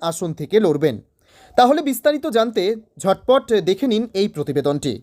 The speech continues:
ওআইসির বিরুদ্ধে প্রার্থী হতে পারেন সানিয়া। হায়দ্রাবাদের লোকসভা নির্বাচন অত্যন্ত আকর্ষণীয় হবে বলে আশা করা হচ্ছে। এআইএমআইএম প্রধান আসাদুদ্দিন ওয়াইসির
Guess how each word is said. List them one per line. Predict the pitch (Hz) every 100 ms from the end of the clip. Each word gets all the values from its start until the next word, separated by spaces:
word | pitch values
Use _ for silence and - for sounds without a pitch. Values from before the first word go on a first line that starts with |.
| _ _ _
ওআইসির | 226 269 311 302 294 330 294
বিরুদ্ধে | 254 233 254 269
প্রার্থী | 214 196 -
হতে | 226 190 160
পারেন | 147 170
সানিয়া। | 214 175 143 113 - _ _
হায়দ্রাবাদের | 165 165 160 156 151 156
লোকসভা | 156 175 240 240
নির্বাচন | 208 185 196 240
অত্যন্ত | 185 - 185 196
আকর্ষণীয় | 214 156 170 - 160 147
হবে | 143 143
বলে | 139 190 214
আশা | 156 - 175
করা | 127 117
হচ্ছে। | 139 - 151 - _ _ _ -
এআইএমআইএম | 247 311 285 269 277 247 240 247 247
প্রধান | 226 220 220 202 233
আসাদুদ্দিন | 202 262 254 214 277
ওয়াইসির | 247 214 220 220